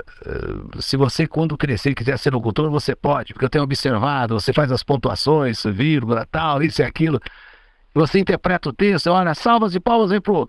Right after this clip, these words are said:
pro Antônio, né? Que meu nome é Antônio Eli Corrêa, só foi ser Eli depois do rádio." Então aí todo mundo aplaudiu e falou, "Ó, se quiser ser locutor, quando crescer", e aquilo ficou na minha cabeça. Que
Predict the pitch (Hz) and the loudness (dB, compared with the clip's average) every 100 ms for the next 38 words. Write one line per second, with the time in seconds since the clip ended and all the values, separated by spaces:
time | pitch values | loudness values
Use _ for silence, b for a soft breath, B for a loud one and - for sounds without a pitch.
0 | B - 190 185 143 170 151 117 123 135 | B 0 2 2 2 4 4 2 0 0
1 | 127 123 131 147 165 160 - - 160 175 | -2 0 2 4 4 2 0 0 2 2
2 | 180 147 156 165 120 120 113 - 143 - | 2 0 2 2 2 0 -2 -2 -4 0
3 | 180 135 165 151 147 175 180 160 165 170 | 0 2 2 2 2 2 0 2 2 2
4 | 175 107 98 - B B B B B - | 2 0 -2 -8 B B B B B -6
5 | 143 180 180 185 208 185 208 190 175 175 | 0 2 4 4 2 2 0 0 0 2
6 | 139 139 190 220 208 196 165 160 190 190 | 2 2 2 2 2 2 2 0 0 0
7 | 202 196 175 170 214 208 190 185 185 147 | 0 0 -2 2 2 2 0 0 -2 -2
8 | - 208 - b - 175 - - - 160 | 2 0 -2 b -6 -6 -4 -6 -4 -2
9 | 151 151 76 73 78 104 117 - - _ | 0 0 0 0 -2 0 -2 -4 -14 _
10 | _ - | _ -6